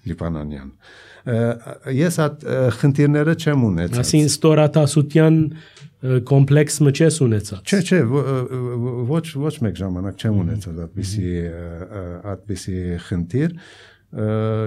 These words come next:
Speaker 1: և, ը,
Speaker 2: Բայց
Speaker 1: այսինքն
Speaker 2: ի՞նչն է խանգարած քեզի, որ, ասենք,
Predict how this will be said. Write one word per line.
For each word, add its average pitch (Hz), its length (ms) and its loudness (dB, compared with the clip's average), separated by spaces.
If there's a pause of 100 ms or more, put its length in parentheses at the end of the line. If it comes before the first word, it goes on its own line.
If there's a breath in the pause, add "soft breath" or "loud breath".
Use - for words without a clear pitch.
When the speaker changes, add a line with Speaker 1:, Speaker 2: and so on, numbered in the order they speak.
(140)
Speaker 1:
և, 151 340 -2 (100)
ը, 156 200 -6 (640)
Speaker 2:
Բայց 123 160 -4
Speaker 1:
այսինքն 170 260 2
Speaker 2:
ի՞նչն 240 240 2
է 147 60 4
խանգարած 120 680 0
քեզի, 120 380 -2
որ, 120 220 0
ասենք, 139 340 0